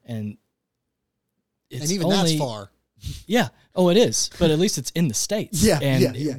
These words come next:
Speaker 1: we
Speaker 2: yeah.
Speaker 1: kinda know where it's coming from. But it's five ninety-nine a pound.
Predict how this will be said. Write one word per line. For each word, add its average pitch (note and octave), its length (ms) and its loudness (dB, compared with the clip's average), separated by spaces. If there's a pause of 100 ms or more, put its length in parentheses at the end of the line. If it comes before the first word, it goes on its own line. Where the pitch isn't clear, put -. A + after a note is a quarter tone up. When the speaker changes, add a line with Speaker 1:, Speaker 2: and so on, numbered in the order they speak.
Speaker 1:
we C3+ 100 -2
Speaker 2:
yeah. B2 140 -4
Speaker 1:
kinda D3 360 -6 (120)
know D3 220 0
where B2+ 160 -4
it's G#2+ 140 -8
coming G3+ 240 -4
from. G#2 260 -12 (420)
But - 240 -6 (420)
it's E3 200 -14 (160)
five E3+ 240 -8
ninety-nine E3+ 340 -4
a D3 40 -8
pound. F3 400 -12